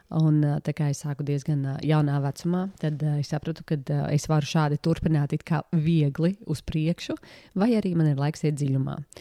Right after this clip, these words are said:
Un, ā, es, protams, ka gribēju izaugt kādā dienā par treneri, un tad man coachings likās tāds labs solis uz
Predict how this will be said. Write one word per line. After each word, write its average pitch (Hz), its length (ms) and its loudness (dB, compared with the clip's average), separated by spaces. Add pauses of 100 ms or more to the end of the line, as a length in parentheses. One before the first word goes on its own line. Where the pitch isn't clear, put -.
(420)
Un, 151 420 4
ā, 147 140 2 (180)
es, 147 160 0
protams, 165 360 2
ka 147 120 -8
gribēju 147 380 2
izaugt 143 300 -4
kādā 143 280 -2
dienā 139 320 0
par - 160 -6
treneri, 180 540 2 (160)
un 160 180 2
tad 156 160 2
man 151 160 2
coachings 196 480 0
likās 156 320 -4
tāds 143 180 -4
labs - 360 -8 (380)
solis 170 760 0
uz 185 320 2